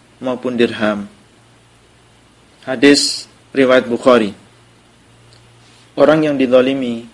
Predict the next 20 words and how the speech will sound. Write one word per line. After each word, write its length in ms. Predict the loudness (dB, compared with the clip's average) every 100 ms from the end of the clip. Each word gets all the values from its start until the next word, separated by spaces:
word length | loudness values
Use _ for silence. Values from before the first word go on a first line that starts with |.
| _
di 140 | -8 -4
dunia 480 | -4 -4 -4 -6 -10 -16 _ _ _ _ _
boleh 320 | 2 4 4
membalas 800 | 2 0 2 2 2 -2 -10 -14 -20 _ _ _
dengan 300 | -4 -2 -2 0
balasan 460 | 2 0 -4 -8
yang 80 | -8
setimpal. 500 | -8 -6 -2 -2 -2 -10 _ _ _ _ _ _ _ _ _ _ _ -6
Akan 220 | -2 -2
tetapi, 560 | 0 -2 0 -2 -4 -10 _ _ _ _ _ _
tidak 240 | -2 0 2
boleh 320 | 2 0 0
dia 160 | -2
membalas 720 | -2 0 0 2 -2 -4 -10 -18 _ _ -4
dengan 320 | -2 -2 0
berlebihan. 500 | -2 0 0 0 -2 -12 _ _ _ _ _ _ _ _ _ _ _
Karena 240 | -2 0 0
dengan 320 | -2 0 0
demikian, 640 | -2 -4 -2 -2 -4 -8 -16 _ _ -10
justru 560 | -10 -8 -2 -2 -2